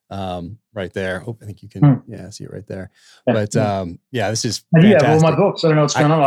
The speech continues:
Speaker 2: have to, I'll have to get my publisher to send you a s-, a c-, crate of whiskey.
Speaker 1: <laughs> Please, hey, I won't turn it down.
Speaker 2: <laughs>
Speaker 1: Uh, <laughs> uh, but, uh, this one, I, I, so I put these on my, uh, the professional reading list that I was asked to put together before I left the, the military for the Naval Special Warfare Center. I don't know if they actually implemented it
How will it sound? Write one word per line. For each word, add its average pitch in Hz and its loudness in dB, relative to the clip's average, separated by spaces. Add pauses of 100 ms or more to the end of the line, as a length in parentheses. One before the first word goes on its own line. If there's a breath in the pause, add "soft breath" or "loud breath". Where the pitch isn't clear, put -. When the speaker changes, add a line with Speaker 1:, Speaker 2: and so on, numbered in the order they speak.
Speaker 2:
have - -10
to, - -10
I'll 156 -10 (260 loud breath)
have 156 2
to 147 4
get 139 -2
my 139 2
publisher 151 0
to 123 -2
send 139 0
you 127 2
a - 2
s-, 120 -4
a 139 -6
c-, 147 0 (100)
crate 143 2
of 127 2
whiskey. 139 -2 (200 loud breath)
Speaker 1:
<laughs> - -8 (160)
Please, 196 0
hey, 226 4 (120)
I 139 0
won't 156 0
turn 156 2
it 135 0
down. 175 2
Speaker 2:
<laughs> - -2 (220 loud breath)
Speaker 1:
Uh, 147 2 (120)
<laughs> - -4
uh, 139 2 (100)
but, 156 -4
uh, 139 2
this 160 -2
one, 180 0
I, 120 -8
I, 139 0
so 127 -2
I - 0
put 147 -2
these 151 -2
on 120 0
my, 110 -2
uh, 98 -4
the 104 -6
professional 113 -4
reading 104 -6
list 95 -6
that 95 -6
I 90 -4
was 90 -8
asked 95 -6
to - -20
put 98 -10
together 92 -6
before 90 -8
I 87 -6
left 87 -10
the, 82 -8
the 82 -18
military 78 -12
for - -20
the 78 -16
Naval 80 -14
Special 80 -14
Warfare 80 -14
Center. 78 -12
I 90 -8
don't 98 -6
know 101 -4
if - -12
they 113 -4
actually 98 -6
implemented 110 -4
it 104 -6